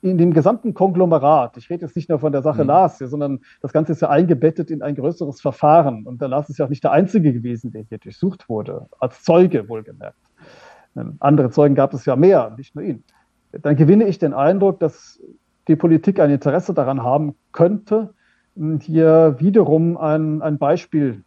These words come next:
Speaker 1: zu schaffen und, ähm, oder einen Hebel zu haben, um gewisse Voraussetzungen zu schaffen. Zum Beispiel, wenn also von dort verlautet wird, ich spreche also von der
Speaker 2: Mhm.
Speaker 1: Politik,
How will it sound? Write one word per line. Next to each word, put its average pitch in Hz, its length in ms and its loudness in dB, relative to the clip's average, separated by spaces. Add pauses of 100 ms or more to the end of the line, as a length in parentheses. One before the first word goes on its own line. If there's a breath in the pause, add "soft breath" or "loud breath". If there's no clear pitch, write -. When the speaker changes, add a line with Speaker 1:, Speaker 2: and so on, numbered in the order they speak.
Speaker 1:
zu - 120 -12
schaffen 110 720 -6
und, 127 380 -8 (100)
ähm, 135 280 -4
oder 143 240 2
einen 135 220 0
Hebel 175 420 4
zu 120 240 -8
haben, 113 420 -6
um 139 800 -4 (720)
gewisse 160 580 0
Voraussetzungen 151 800 -2
zu - 140 -20
schaffen. 107 400 -14
Zum 160 140 0
Beispiel, 190 320 2
wenn 185 140 2
also 156 200 0
von 156 180 -2
dort 156 200 0
verlautet 151 500 -2
wird, 220 140 -4
ich 135 80 -12
spreche 143 240 -8
also 135 140 -14
von 131 120 -8
der 117 80 -8
Speaker 2:
Mhm. - 40 -18
Speaker 1:
Politik, 123 460 -8